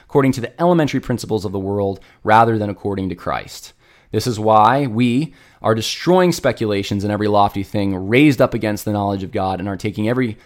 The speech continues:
thought captive to the obedience of Christ. One thing is certain. At the very time when critical race theory is being accepted in the world, and critical theories of all kinds,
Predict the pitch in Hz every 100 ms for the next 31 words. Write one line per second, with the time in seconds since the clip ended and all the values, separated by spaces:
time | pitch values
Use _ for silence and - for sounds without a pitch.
0 | _ - 104 - - 160 - 95 82 98
1 | 98 90 117 98 76 - - - - -
2 | - - _ _ _ _ _ _ - -
3 | 143 170 156 - 104 80 - _ - _
4 | - _ _ _ - 127 180 226 226 180
5 | 160 143 175 131 127 156 151 151 131 135
6 | 139 - _ - 135 101 101 151 123 113
7 | 107 131 113 - - - 185 165 147 107
8 | 95 90 165 156 120 113 120 101 101 110
9 | 104 98 110 147 - 104 120 175